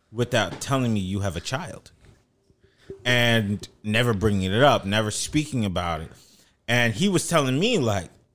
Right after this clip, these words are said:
right? Like, "She's tripping, right? She's tripping. Huh, it's my child."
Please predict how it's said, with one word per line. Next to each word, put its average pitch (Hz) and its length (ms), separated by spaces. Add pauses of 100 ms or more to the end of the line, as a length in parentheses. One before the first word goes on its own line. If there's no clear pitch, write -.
(340)
right? 185 260 (100)
Like, 117 240 (300)
"She's - 260
tripping, 131 360
right? 185 260
She's - 180
tripping. - 360 (340)
Huh, 277 180 (440)
it's 233 140
my 196 180
child." 160 360